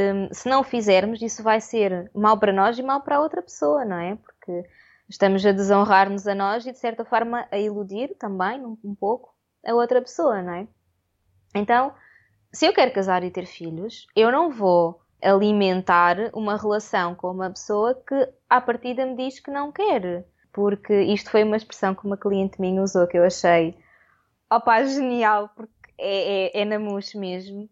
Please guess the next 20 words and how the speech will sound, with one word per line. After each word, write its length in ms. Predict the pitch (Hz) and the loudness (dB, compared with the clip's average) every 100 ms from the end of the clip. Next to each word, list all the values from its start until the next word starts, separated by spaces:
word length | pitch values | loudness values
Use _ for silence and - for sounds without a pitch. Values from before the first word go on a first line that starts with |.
| _ | _
Porque 180 | - - | -12 0
ela 200 | 202 208 | 2 2
dizia 500 | 208 208 208 202 214 | 0 -6 -6 -4 -4
que, 400 | 220 - 220 214 | -4 -6 -2 -2
hum, 360 | 214 214 208 214 _ _ | -2 -6 -8 -10 _ _
eu 120 | 208 | 0
não, 340 | 214 214 214 - - | 2 0 -2 -6 -2
eu 140 | 196 | 0
não 220 | 208 208 | 2 0
posso, 300 | 202 220 220 | 2 2 2
eu 80 | 214 | -2
percebi 320 | 208 - 208 | -4 -10 -10
que 100 | 226 | -2
eu 60 | 226 | 0
não 140 | 220 | 0
posso 260 | 220 220 220 | 2 0 0
consertar 460 | 220 - 202 208 208 | -10 -10 -2 0 0
o 40 | |
brinquedo 400 | 202 208 208 196 | -2 -2 -2 -2
partido. 580 | - 196 247 233 175 175 | -4 -4 -4 -4 -4 -8